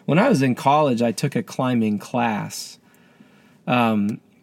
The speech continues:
and we had a rock wall, you know, kind of a climbing wall. And obviously, if you've ever climbed,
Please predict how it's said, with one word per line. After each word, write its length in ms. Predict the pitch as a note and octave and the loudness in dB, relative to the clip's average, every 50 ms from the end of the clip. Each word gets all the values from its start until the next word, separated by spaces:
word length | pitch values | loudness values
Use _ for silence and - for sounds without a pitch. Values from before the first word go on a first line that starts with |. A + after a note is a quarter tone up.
| - - | -4 -2
and 100 | D3+ C#3 | 0 2
we 80 | C#3+ C#3+ | 4 4
had 180 | D3 D3 C#3 | 4 4 4
a 120 | B2+ A#2+ A#2+ | 4 2 4
rock 360 | B2 C3 C3 C3 B2+ - - | 4 4 4 2 2 0 0
wall, 640 | C3 B2 B2 B2 B2 B2 B2 B2 B2 B2 B2 - - - | 0 2 2 2 2 2 2 2 2 2 0 -2 -2 -2
you 120 | - C3+ | 0 2
know, 300 | B2+ A#2+ A#2 A2+ A#2 A#2 | 2 2 2 2 0 0
kind 180 | - - C#3 B2 | -2 -2 -2 0
of 80 | A2+ | 0
a 80 | A2 A2 | -2 -2
climbing 600 | - - - C#3 C3 C3 C3 C3 B2+ B2+ B2 B2 | -4 -4 -2 0 0 2 2 2 2 2 2 2
wall. 480 | A#2+ A#2+ A#2+ A#2+ A#2+ A#2+ A#2 A#2 A#2 | 2 2 2 2 2 2 2 2 2
And 300 | G#2+ G#2 G2 G2 G#2+ G#2+ - _ _ _ _ _ _ _ _ _ _ _ _ - | 0 0 0 -2 -4 -6 -12 _ _ _ _ _ _ _ _ _ _ _ _ -6
obviously, 480 | - A#2 A#2+ A#2 B2+ A#2+ A2+ - - B2 | -2 0 2 2 2 0 2 2 2 2
if 80 | A2 G#2 | 2 2
you've 160 | A#2 A2 A#2 | 2 2 2
ever 220 | A#2 G#2+ A2+ A2 | 2 2 0 -2
climbed, 540 | - - B2 A#2 A2 A2 A2 G#2+ G#2+ G#2 - | -2 -2 -2 -2 0 0 0 0 -2 -4 -6